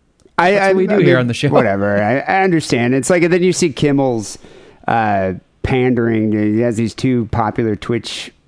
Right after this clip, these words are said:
Speaker 1: uh, streamers on this show, and he's just kinda like, "I'm so old and out of touch. Let's all hug together." And I can be, it's, "I'm not gonna do that. Fuck
Speaker 2: Yeah.
Speaker 1: you." Give the,
Speaker 2: He's
Speaker 1: you
Speaker 2: not
Speaker 1: know,
Speaker 2: having,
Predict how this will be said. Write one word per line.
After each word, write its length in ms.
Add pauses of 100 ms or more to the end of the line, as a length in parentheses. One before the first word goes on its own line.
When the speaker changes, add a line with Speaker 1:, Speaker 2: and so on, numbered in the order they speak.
Speaker 1:
uh, 260
streamers 640
on 300
this 160
show, 340
and 140
he's 160
just 180
kinda 160
like, 320 (460)
"I'm 260
so 160
old 380
and 100
out 160
of 140
touch. 340
Let's 200
all 180
hug 400
together." 480
And 140
I 80
can 120
be, 80
it's, 200
"I'm 180
not 140
gonna 100
do 180
that. 300 (240)
Fuck 140
Speaker 2:
Yeah. 80
Speaker 1:
you." 360 (340)
Give 140
the, 60
Speaker 2:
He's 120
Speaker 1:
you 60
Speaker 2:
not 80
Speaker 1:
know, 40
Speaker 2:
having, 320